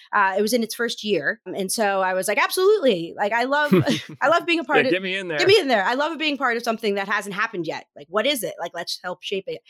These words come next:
Speaker 1: So I was able to work with them,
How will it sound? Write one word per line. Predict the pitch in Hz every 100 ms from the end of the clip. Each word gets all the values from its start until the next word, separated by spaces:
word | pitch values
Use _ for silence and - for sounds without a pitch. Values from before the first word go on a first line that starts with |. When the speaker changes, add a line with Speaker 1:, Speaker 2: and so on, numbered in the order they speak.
| - - -
Speaker 1:
So | - 240 233 220 220
I | 214 208 202
was | 202 233
able | 233 220
to | 214 214 196 196 196 _ -
work | 240 240
with | 240
them, | 208 190